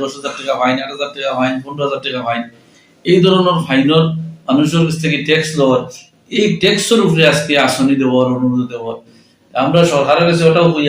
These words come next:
আর যে আসনি সরকারি পয়সা দিয়ে দেবো, ট্যাক্সের পয়সা দিয়ে দেবো, কিন্তু জেনুইন হিসাবে দেবো। কারণ নতুন বছর হিসাবে মানুষের বহুত আশাবাদী আছে সরকারও শেষ হওয়ার পথে।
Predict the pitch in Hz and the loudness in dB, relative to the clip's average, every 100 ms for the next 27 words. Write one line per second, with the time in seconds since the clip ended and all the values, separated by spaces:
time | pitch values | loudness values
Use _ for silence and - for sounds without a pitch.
0 | 139 123 - - _ _ _ 127 139 135 | 0 -2 -10 -20 _ _ _ 0 2 2
1 | 165 170 170 165 - 139 135 139 156 160 | 4 4 2 -2 -4 -2 0 2 2 -2
2 | 160 - 147 147 151 147 135 131 151 135 | -6 -8 -6 -2 -2 0 0 2 2 0
3 | - - _ 151 147 165 147 143 147 135 | -4 -14 _ -4 -2 0 0 0 0 0
4 | 127 131 151 165 175 175 - - - _ | 2 4 2 0 -6 -6 -6 -8 -14 _
5 | - 127 160 196 240 190 170 160 131 120 | -10 0 4 6 6 6 6 6 4 2
6 | 110 110 - - - _ 135 147 143 135 | 0 -4 -14 -20 -20 _ 0 2 2 0
7 | 185 175 170 196 180 170 170 170 170 - | 0 2 0 0 0 2 2 2 0 -8
8 | - _ - _ - 135 160 175 170 165 | -20 _ -20 _ 0 4 4 4 4 4
9 | 165 160 170 160 156 143 160 160 151 165 | 2 4 4 4 2 2 2 2 2 2
10 | 165 156 160 170 156 156 160 | 2 0 2 2 2 0 -2